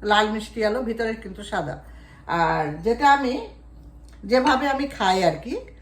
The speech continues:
বিশেষ করে আমি, আহ, কি বলে এটাকে, রান্নায় সবজিতেও কিন্তু দেওয়া যায় মিষ্টি আলু।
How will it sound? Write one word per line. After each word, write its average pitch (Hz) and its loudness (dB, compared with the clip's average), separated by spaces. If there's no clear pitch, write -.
বিশেষ 302 -4
করে 302 0
আমি, 233 0
আহ, 170 2
কি 208 -8
বলে 175 0
এটাকে, 156 -6
রান্নায় 240 4
সবজিতেও 311 0
কিন্তু 208 -4
দেওয়া 160 2
যায় 151 -2
মিষ্টি 151 -6
আলু। 135 -4